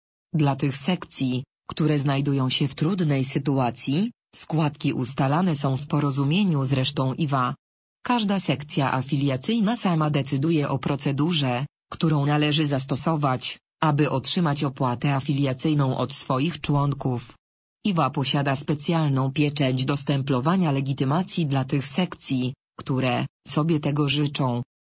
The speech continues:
Sekcja partnerska przesyła do iwa ustaloną opłatę członkowską co kwartał. X. Publikacje sekretariat publikuje. Publikacja,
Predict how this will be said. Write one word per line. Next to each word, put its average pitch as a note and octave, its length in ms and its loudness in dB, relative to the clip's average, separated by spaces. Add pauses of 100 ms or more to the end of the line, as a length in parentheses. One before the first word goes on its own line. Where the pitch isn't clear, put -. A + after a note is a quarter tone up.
(180)
Sekcja E3 480 -2
partnerska D3 800 0
przesyła G#3+ 500 0
do D#3+ 140 0
iwa D3 300 0
ustaloną D3+ 720 0
opłatę D#3 540 -2
członkowską C3+ 760 0
co C3+ 160 -4
kwartał. A#2+ 680 0 (520)
X. - 500 0 (460)
Publikacje C#3+ 760 0
sekretariat D#3 760 -2
publikuje. C3+ 800 0 (260)
Publikacja, C#3 920 0